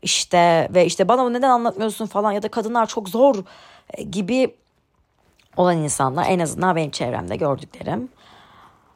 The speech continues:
Ama hayat yani böyle, bunlara diyebilecek hiçbir şeyim yok. Çünkü eminim ki yani birimizin eski sevgilisi şu an birinizin yeni sevgilisi. Yani hayatın içindekilerden bahsediyorum.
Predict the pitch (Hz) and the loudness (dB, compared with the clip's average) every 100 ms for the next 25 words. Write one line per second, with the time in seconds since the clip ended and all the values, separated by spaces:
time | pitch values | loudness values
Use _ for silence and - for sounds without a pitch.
0 | _ - 294 269 254 269 247 254 226 262 | _ 0 2 4 4 2 2 4 6 4
1 | 330 214 175 180 220 254 262 233 202 233 | 4 0 -2 -4 2 4 2 0 0 2
2 | 220 226 - 247 - - 233 214 196 220 | 2 0 -2 -8 -6 -4 -2 -2 -4 -6
3 | 190 196 220 196 185 220 214 185 170 180 | -4 -4 -2 -4 -4 -4 0 0 -2 -4
4 | 208 196 196 190 202 - - 202 175 - | -2 0 0 0 0 -2 0 2 2 -2
5 | - - 208 - - 190 208 226 - - | -10 -10 -12 -14 -6 2 4 4 0 2
6 | 190 185 202 - 165 - 170 196 180 170 | 2 2 -2 -12 -12 -10 -4 0 0 0
7 | 160 - - - 160 - 311 - - - | -2 -6 -6 -10 -6 -4 -4 -6 -20 -14
8 | 151 151 143 147 - 147 151 151 - - | -8 -4 -2 -4 -6 -12 -10 -8 -8 -6
9 | 160 139 - - 208 277 | -6 -8 -10 0 2 2